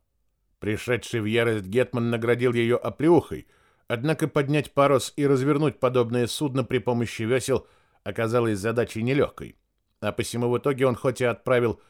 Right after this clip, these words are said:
хнычущую девчонку на нос, остаться ей разрешил.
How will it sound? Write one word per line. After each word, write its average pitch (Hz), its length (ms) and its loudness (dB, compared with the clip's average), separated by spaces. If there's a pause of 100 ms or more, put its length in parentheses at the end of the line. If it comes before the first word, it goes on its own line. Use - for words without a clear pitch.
(100)
хнычущую 117 680 -4
девчонку 110 500 -4
на 135 120 0
нос, 147 280 -4 (320)
остаться 98 520 -6
ей 92 200 -2
разрешил. 95 540 -8